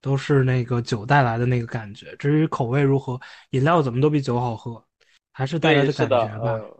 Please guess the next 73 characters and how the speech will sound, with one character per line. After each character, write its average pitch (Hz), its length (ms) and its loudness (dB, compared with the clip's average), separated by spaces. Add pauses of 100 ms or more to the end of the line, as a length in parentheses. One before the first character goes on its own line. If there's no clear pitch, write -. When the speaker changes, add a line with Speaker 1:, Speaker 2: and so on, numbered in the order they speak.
Speaker 1:
嗯。 117 280 -10
Speaker 2:
嗯。 - 0 - (100)
你 127 100 -12
就 143 40 -12
像 156 160 4
我 131 80 6
一 127 100 0
个 139 80 2
人 139 80 0
吃 139 160 -4
饭， 131 140 2
我 120 100 2
肯 - 140 -8
定 127 100 -2
不 127 80 -4
会 127 120 -4
喝 113 160 2
酒 101 200 -6
的， - 80 -12 (160)
我 110 80 0
就 117 240 4 (120)
会 120 140 6
喝， 113 340 2 (220)
喝 - 140 0
点 120 160 4
饮 107 160 -2
料 110 240 4
什 107 100 -6
么 98 100 -8
的。 - 120 -8 (840)
Speaker 1:
我 170 100 -2
每 165 180 6
次 151 140 2
喝 170 200 4
酒 139 180 2
最 135 140 2
大 156 120 4
的 147 100 4
感 117 260 -2
觉 113 200 -4
就 143 140 2
会 143 140 6
觉 123 200 -2
得， 123 380 2 (680)
就 131 140 -4
是 127 340 0 (920)
好 139 220 2
像 180 260 4
一 151 160 2
切 180 260 4
也 139 120 6
不 160 220 2
需 170 200 0
要 165 140 6
像 156 280 4
我 120 300 0
脑 139 220 4
海 156 180 2
里 143 140 6
的 117 120 -2
那 123 100 0
样， 127 240 0
一 120 80 -2
切 131 200 0
都 127 180 4
非 131 160 0
常 131 160 2
规 139 240 6
律、 135 200 4
非 127 80 0
常 135 180 2
理 120 180 -2
性， 123 300 -4